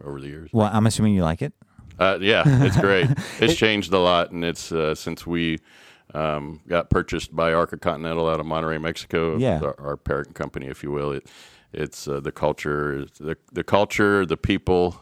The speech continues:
Speaker 1: is at the heart of everything we do.
Speaker 2: Um, I, I can assume a lot of what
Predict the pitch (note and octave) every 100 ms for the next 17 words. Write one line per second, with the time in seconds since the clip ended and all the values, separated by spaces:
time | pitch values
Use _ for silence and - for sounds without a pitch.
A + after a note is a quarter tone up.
0 | - - D2+ D#2 - C2 D2+ E2 D2 D2+
1 | C#2+ C#2+ C#2 - D2 C#2 A#1 B1 - -
2 | - - B2 A#2 A2+ A2 A2+ - _ -
3 | G#2+ - B2+ A2 - C3 B2+ B2 A2 F2
4 | - - - - - A2 G#2 G#2 F#2+ G2